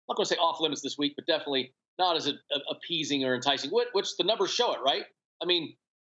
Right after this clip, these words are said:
mi-, midway through that first column, you're already at seventy and a hundred to one. So I think it, even the bettors, even the odds makers know it's not quite as appeasing as the other, other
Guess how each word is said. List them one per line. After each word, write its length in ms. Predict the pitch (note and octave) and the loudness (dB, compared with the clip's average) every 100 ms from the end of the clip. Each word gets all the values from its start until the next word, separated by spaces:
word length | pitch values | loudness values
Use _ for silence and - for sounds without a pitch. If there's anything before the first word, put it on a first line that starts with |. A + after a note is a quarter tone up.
| _ _ - | _ _ -8
mi-, 80 | E3+ | -2
midway 260 | F#3+ F#3+ F#3 | 0 2 2
through 140 | F#3+ | 2
that 180 | F3 E3+ | 0 0
first 200 | F3+ - | -2 2
column, 240 | F#3 D3 | 0 2
you're 120 | C3+ | 2
already 180 | D#3 D#3 | 2 2
at 80 | D3 | -2
seventy 320 | - E3 D#3 | 0 0 0
and 80 | C#3 | 0
a 40 | |
hundred 260 | B2+ D#3 C#3 | 0 0 0
to 60 | B2+ | 0
one. 400 | C#3+ C#3 C3+ A2+ | 0 2 0 0
So 380 | - B2+ A#2 - _ _ _ _ _ - C#3+ | 0 0 0 -8 _ _ _ _ _ -6 0
I 60 | |
think 160 | C#3 B2+ | 0 0
it, 140 | - A#2 | -4 -4
even 200 | D3+ C#3+ | -2 -2
the 60 | C3 | 2
bettors, 320 | C3+ A#2 A2 | 0 0 -2
even 180 | D#3+ D3 | -2 2
the 80 | C#3 | 2
odds 220 | C3 B2+ | 2 0
makers 280 | A#2+ A2 G#2 | -2 -2 -4
know 160 | A#2 A2+ | -2 -2
it's 160 | A2 | -2
not 200 | B2 A2 | -4 -4
quite 180 | - A#2+ | -2 -2
as 100 | A2 | -2
appeasing 520 | A2 A#2+ A2+ G2+ G#2+ | -6 -8 -8 -10 -10
as 80 | G#2 | -8
the 120 | G#2 | -8
other, 140 | G2 G2 _ | -8 -10 _
other 120 | G#2+ | -12